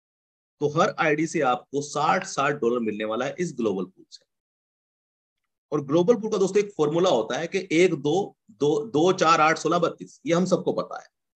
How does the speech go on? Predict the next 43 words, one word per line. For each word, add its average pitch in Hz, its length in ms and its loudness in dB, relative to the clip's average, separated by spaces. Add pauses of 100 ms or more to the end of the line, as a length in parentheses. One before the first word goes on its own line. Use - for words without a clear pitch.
(180)
तो 135 60 -4
दोस्तों 165 160 4
इस 196 160 0
ग्लोबल 175 300 2
पूल 226 140 -6
की 208 80 -8
अच्छी 202 240 -2
बात 190 220 0
ये 160 240 0
है 180 80 -4
कि - 340 -20
ये 147 120 -2 (200)
एक 233 220 6
ही 277 140 4
पूल 269 240 2
है, - 260 0 (600)
इस 226 180 -4
पूल 220 260 -6
से 240 120 -4
बाहर 190 280 -2
कभी 196 300 -4
कोई 214 180 0
जाएगा 180 440 2
नहीं। 180 340 -2 (760)
जब 165 200 2
भी 226 140 2
यहाँ 190 220 6
पे 196 140 2
आप 180 220 0
आएंगे, 185 500 -2
आपका 127 300 0
पैकेज 147 380 -2
छोटा 139 340 0
है 160 120 2
या 160 100 2
बड़ा, 135 200 2
आप 147 340 -4
आएंगे 147 320 0
इसी 156 280 -6
पूल 127 260 -4
के 123 80 -4
अंदर 101 160 -4
दोस्तों। - 360 -14